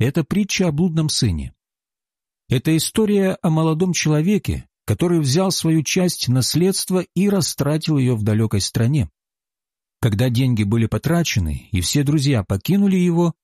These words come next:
ему пришлось устроиться на работу и кормить свиней на свиноферме. Ужасная участь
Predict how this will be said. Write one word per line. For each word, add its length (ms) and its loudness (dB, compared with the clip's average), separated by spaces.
ему 300 2
пришлось 460 0
устроиться 560 0
на 160 2
работу 480 0
и 160 -2
кормить 420 0
свиней 480 0
на 120 0
свиноферме. 840 -2
Ужасная 680 0
участь 440 -2